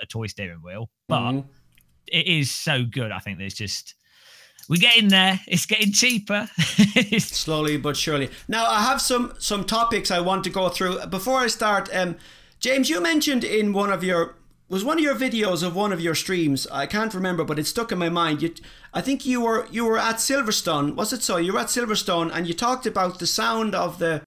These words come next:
Speaker 2: Porsche nine eleven R S R. Was it, like, nearly bursting your ears? Was it so? You, you talked about that.
Speaker 1: Oh, yeah, yeah. No, it was the, um,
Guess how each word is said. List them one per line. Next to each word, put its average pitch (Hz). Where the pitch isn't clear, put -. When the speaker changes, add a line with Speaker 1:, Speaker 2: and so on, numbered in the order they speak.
Speaker 2:
Porsche 208
nine 180
eleven 170
R 165
S 160
R. 156
Was 139
it, 143
like, 143
nearly 165
bursting 156
your 151
ears? 143
Was 254
it 226
so? 123
You, 185
you 208
talked 262
about 175
that. 170
Speaker 1:
Oh, 180
yeah, 185
yeah. 180
No, 175
it 185
was 180
the, 180
um, 170